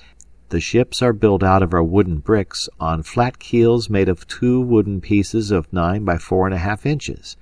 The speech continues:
which are very convenient to push about over the floor. Captain G P W is steaming into the bay between the eastern and western islands. He carries heavy guns. His ship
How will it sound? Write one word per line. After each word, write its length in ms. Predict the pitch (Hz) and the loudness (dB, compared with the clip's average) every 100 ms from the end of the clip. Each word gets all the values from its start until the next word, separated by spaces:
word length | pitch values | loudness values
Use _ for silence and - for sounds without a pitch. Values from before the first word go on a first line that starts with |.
| - - - - | -20 -20 -20 -12
which 180 | 76 80 | -8 -6
are 80 | |
very 300 | 71 85 113 | -2 2 2
convenient 680 | 131 151 143 139 123 82 80 | 2 0 0 0 0 -2 -6
to 60 | - | -8
push 280 | - 107 - | -4 -4 -2
about 340 | 87 95 69 | -2 0 0
over 260 | 78 80 76 | -2 -2 -4
the 120 | 71 | -8
floor. 480 | - 101 73 55 - _ - _ - - - _ _ - | -4 -2 -2 -8 -20 _ -20 _ -20 -20 -20 _ _ 0
Captain 460 | 113 107 82 78 | 2 2 0 -2
G 200 | 73 98 | 0 0
P 220 | 87 80 | 0 -2
W 460 | 71 98 113 76 87 | 0 2 2 0 -2
is 360 | 113 107 87 82 | -4 -4 -4 -4
steaming 520 | - - 139 135 113 | -4 -2 0 0 0
into 240 | 110 - | 0 0
the 100 | 95 | 0
bay 300 | 80 90 95 | 2 2 2
between 400 | 90 85 - 95 | 2 -2 -4 -4
the 200 | 82 - | -4 0
eastern 320 | 110 - 123 | -2 -2 -4
and 160 | 110 95 | -4 -2
western 440 | 101 110 - 92 | -2 -4 -6 -4
islands. 520 | 107 117 71 62 - - - - - _ | -4 -4 -6 -10 -14 -18 -20 -20 -20 _
He 160 | - 82 | -4 -4
carries 440 | - 87 85 85 | 0 2 2 2
heavy 260 | 92 90 82 | 0 0 0
guns. 580 | 82 78 58 - - - _ _ - | 0 -2 -4 -10 -12 -12 _ _ -12
His 280 | - 101 90 | 2 2 2
ship 340 | - 113 - | 2 2 2